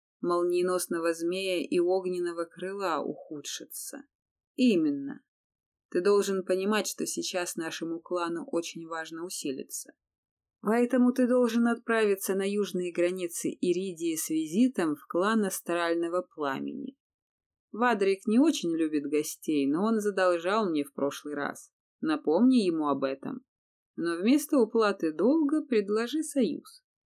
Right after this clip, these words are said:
Ему польстит то, что я отправил ради этой вести своего наследника. Так что проблем быть не должно». Нориэль снова поклонился.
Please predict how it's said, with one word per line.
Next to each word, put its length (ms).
Ему 320
польстит 760
то, 340
что 320
я 300
отправил 840
ради 400
этой 420
вести 400
своего 420
наследника. 960
Так 220
что 220
проблем 640
быть 240
не 180
должно». 680
Нориэль 480
снова 380
поклонился. 1040